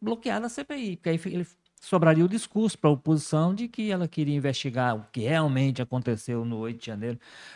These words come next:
Porque você, o fato em si, é, você não tem como tirar dele,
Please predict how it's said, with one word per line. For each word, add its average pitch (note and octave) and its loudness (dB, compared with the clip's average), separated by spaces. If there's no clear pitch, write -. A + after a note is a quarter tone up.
Porque A#3 4
você, A3 4
o A3+ 2
fato A#3 -2
em G#2+ -4
si, E3+ -2
é, A#2+ -4
você F#3 0
não B3 2
tem B3 4
como F#3+ 2
tirar C3 4
dele, A2+ 4